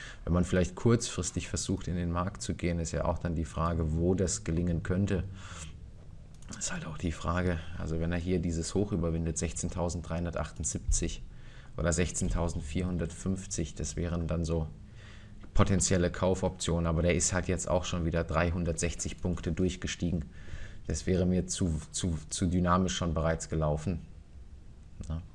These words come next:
Aber was haben wir noch? Ähm, Gold hat als einziger, ähm, nachhaltig hier eher gewirkt.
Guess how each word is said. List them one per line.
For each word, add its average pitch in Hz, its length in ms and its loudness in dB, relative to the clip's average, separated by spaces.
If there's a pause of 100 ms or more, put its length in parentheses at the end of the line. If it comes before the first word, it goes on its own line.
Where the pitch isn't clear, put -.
(400)
Aber 90 120 6
was 95 140 10
haben 117 80 8
wir 104 80 10
noch? 110 360 6
Ähm, 95 600 6
Gold 110 400 12
hat - 240 2
als 92 180 2
einziger, 107 720 4 (560)
ähm, 87 100 2
nachhaltig 113 680 4
hier 120 460 -2 (180)
eher 113 240 2
gewirkt. 113 560 2